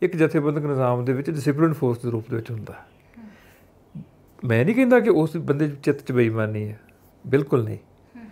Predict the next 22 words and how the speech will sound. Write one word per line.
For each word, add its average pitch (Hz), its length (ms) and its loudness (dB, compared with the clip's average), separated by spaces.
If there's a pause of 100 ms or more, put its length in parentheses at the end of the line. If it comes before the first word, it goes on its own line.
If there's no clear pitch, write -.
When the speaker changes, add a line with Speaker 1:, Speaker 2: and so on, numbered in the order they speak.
(340)
Speaker 1:
ਉਹ 151 160 4
ਇਮਾਨਦਾਰੀ 127 500 0
ਨਾਲ 156 100 0
ਕਰਨਾ 120 280 0
ਚਾਹੁੰਦਾ 123 280 -2
ਸੀ 196 140 -4
ਤਾਂ 233 100 0
ਉਹਨੂੰ 190 160 0
ਜਥੇਬੰਦੀਆਂ 147 480 2
ਨੂੰ 151 120 -2
ਨਾਲ 117 260 2
ਨਾਲ 117 320 0
ਸੁਚੇਤ 131 420 0
ਪੱਧਰ 123 260 -4
ਦੇ 117 120 -4
ਉੱਤੇ 113 240 -4
ਨਾਲ - 220 -4
ਡਾਇਲਾਗ 127 320 6
ਕਰਨਾ 110 280 -4
ਚਾਹੀਦਾ - 320 -10
ਸੀਗਾ। - 280 -18
Speaker 2:
ਹੂੰ। - 400 -20